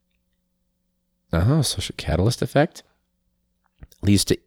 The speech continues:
increased stimulation of social behavior. That's great because I do very collaborative,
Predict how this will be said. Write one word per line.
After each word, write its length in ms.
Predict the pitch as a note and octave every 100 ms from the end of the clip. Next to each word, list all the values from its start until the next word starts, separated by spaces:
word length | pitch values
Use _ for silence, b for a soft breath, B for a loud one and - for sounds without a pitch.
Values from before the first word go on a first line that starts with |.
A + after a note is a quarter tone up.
| -
increased 640 | A2 C3 - B2 - -
stimulation 640 | - G#2+ G2+ F2+ F#2+ -
of 100 | E2
social 360 | - E2+ E2+ E2
behavior. 500 | D#2 D2 C#2 D2 G#2
That's 260 | - F2 -
great 260 | - D2+ G#2+
because 280 | - E2+
I 80 | E2
do 160 | D#2+ D#2
very 300 | D#2+ F2 E2
collaborative, 760 | - - E2 E2 F2 E2+ D#2+